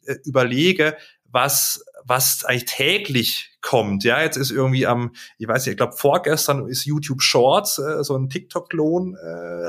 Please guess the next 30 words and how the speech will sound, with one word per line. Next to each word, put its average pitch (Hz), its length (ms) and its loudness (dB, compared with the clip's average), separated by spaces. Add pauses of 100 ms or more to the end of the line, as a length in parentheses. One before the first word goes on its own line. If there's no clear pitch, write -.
rausgekommen, 175 640 2
habe 143 120 2
ich - 100 -2
in 139 40 0
meiner 131 180 4
YouTube-App 131 800 -4
gesehen 151 520 0 (360)
und 120 80 0
dann 113 100 2
habe 131 160 2
ich 147 100 0
halt 156 140 -2
innerhalb 143 460 0
von, 135 360 0
wirklich 139 300 -6
von 131 240 -4 (220)
zwei - 320 0
Minuten 156 640 -2
habe 139 160 0
ich 135 100 -4
einen 135 80 0
Short, 139 500 4
klar, 131 200 2
ein, 135 60 -2
ein 127 260 -4
recyceltes 131 580 2
TikTok, 196 460 -2 (300)
aber 120 180 2
nichtsdestotrotz 147 880 2
gu-, 135 180 -4